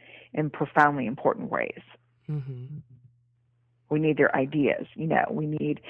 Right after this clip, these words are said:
Speaker 1: it was interesting 'cause when we interviewed H R professionals and we asked, one of the questions I asked often over and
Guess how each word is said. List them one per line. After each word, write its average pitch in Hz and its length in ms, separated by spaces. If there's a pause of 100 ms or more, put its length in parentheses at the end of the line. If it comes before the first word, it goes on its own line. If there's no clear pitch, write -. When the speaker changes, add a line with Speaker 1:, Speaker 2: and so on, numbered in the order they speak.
(100)
Speaker 1:
it - 100
was 175 80
interesting 170 460
'cause 160 180
when 160 120
we 156 160
interviewed 156 640 (360)
H 170 200
R 143 380
professionals 139 640 (960)
and 160 100
we 165 120
asked, 160 260
one 160 140
of 151 80
the 147 40
questions 151 380
I 139 140
asked 135 400 (100)
often 151 380
over 147 260
and 120 80